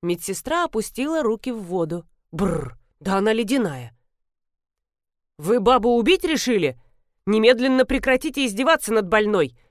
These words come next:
рассердился врач. «Не могу», — всхлипнула Нина.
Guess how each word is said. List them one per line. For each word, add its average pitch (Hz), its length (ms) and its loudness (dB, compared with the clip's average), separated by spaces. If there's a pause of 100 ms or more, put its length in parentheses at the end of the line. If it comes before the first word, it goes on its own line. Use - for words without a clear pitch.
(200)
рассердился 202 720 -2
врач. 190 340 -6 (680)
«Не 320 140 2
могу», — 294 520 2 (260)
всхлипнула 233 600 -2
Нина. 190 400 -4